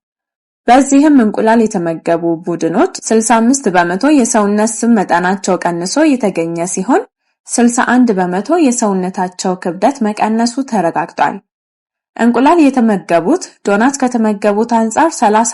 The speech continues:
አራት በመቶ የወገባቸው ውፍረት መቀነሱም ተመልክቷል። የአእምሮ ጤናን ይጠብቃል።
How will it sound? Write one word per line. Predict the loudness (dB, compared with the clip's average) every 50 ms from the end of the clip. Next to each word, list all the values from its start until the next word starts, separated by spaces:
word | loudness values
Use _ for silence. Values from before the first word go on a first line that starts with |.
| 0
አራት | 0 2 2 0 0 -2 -4
በመቶ | -2 0 0 0 0 -2 -4 -2 0 2 2
የወገባቸው | 2 2 2 0 0 0 0 0 0 0 -2 -4 -6 -4 -4
ውፍረት | -4 -4 -6 -6 -6 -6 -6 -6 -6
መቀነሱም | -6 -6 -4 -4 -4 -4 -4 -4 -6 -6 -4 -4 -4 -4
ተመልክቷል። | -2 -4 -4 -4 -6 -10 -10 -12 -12 -10 -10 -10 -12 -14 _ _ _ _ _ _ _ _ _ _ _ _ _ _ _ _ _ _ _ _ _ _ 0
የአእምሮ | 2 4 4 4 6 6 6 4 4 2 2
ጤናን | 0 0 0 0 2 4 4 4
ይጠብቃል። | 2 2 0 -2 -2 -4 -4 -2 -2 -2 -2